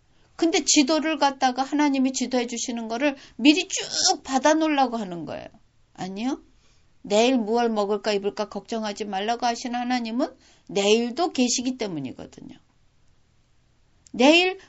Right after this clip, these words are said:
먹을 것과 입을 것 주시는 하나님은 내일도 우리의 죄를 가르쳐 주시고 내일도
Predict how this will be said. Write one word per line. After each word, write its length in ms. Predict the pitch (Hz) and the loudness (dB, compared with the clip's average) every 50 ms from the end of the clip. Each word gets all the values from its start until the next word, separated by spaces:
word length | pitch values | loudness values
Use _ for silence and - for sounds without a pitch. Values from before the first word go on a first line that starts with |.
| _ _ | _ _
먹을 400 | - 202 226 262 269 370 392 392 | 4 6 6 8 8 6 4 4
것과 260 | 381 320 294 - 302 | 2 -2 2 2 2
입을 260 | 294 277 254 294 294 | 4 4 2 2 2
것 140 | 294 302 294 | 2 0 -2
주시는 540 | 277 262 254 254 - 254 240 240 233 233 233 | 0 -2 -2 -2 -2 -4 -4 -4 -4 -6 -6
하나님은 640 | 233 233 240 226 220 208 202 214 240 269 294 302 - | -6 -4 -4 -4 -4 -4 -4 -4 -2 -2 -2 -4 -4
내일도 480 | - 165 180 190 202 208 220 220 254 240 | -4 -2 0 2 2 2 2 0 0 -2
우리의 300 | 220 208 196 208 208 202 | -2 0 0 -2 -2 -2
죄를 280 | - - 202 202 214 | -2 -4 -2 -2 -2
가르쳐 420 | 202 - 202 190 202 196 - 214 202 | -2 -2 -4 -4 -6 -8 -8 -10 -8
주시고 500 | - 202 196 - 214 202 - 240 247 247 - - - - - | -8 -8 -10 -10 -8 -6 -4 -4 -4 -4 -10 -20 -20 -12 -4
내일도 680 | - 202 202 208 208 208 214 220 277 330 440 - _ | 2 4 4 6 4 4 4 4 4 4 4 2 _